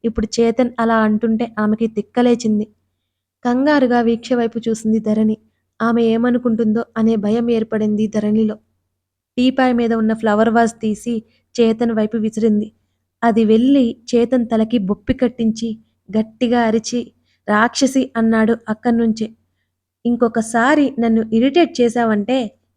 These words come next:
ఈసారి ఫ్లవర్ వాజ్ కాదు విసిరేది, గార్డెన్లో ఉన్న పెద్ద బండరాయి తీసి నీ తల మీద వేస్తాను, జాగ్రత్త." వీక్ష కోపంతో వేలు చూపించింది. "ఆపండ్రా, చిన్నపిల్లల్లా కొట్టుకుంటున్నారు," అంది జయ విసుగ్గా.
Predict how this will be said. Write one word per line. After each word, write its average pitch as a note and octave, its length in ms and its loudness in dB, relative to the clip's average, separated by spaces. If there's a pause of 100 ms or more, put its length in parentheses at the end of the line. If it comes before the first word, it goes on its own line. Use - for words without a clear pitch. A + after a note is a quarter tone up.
ఈసారి A#3 280 0
ఫ్లవర్ A#3 340 0
వాజ్ B3 320 2
కాదు G#3+ 220 4
విసిరేది, G#3 520 0 (300)
గార్డెన్లో B3+ 560 2
ఉన్న A3+ 180 0
పెద్ద G#3 300 -4
బండరాయి B3+ 580 2
తీసి B3 400 -2
నీ G#3+ 160 -4
తల A3 220 -4
మీద B3 200 -2
వేస్తాను, A3 400 -2
జాగ్రత్త." G#3 720 -4 (460)
వీక్ష D#4+ 300 0 (340)
కోపంతో A#3+ 460 -2
వేలు A3+ 280 2
చూపించింది. A3 600 -4 (520)
"ఆపండ్రా, A#3+ 480 2
చిన్నపిల్లల్లా A#3 680 -2
కొట్టుకుంటున్నారు," G#3+ 800 -2 (100)
అంది G#3 260 0
జయ G3+ 280 0
విసుగ్గా. G3+ 400 -6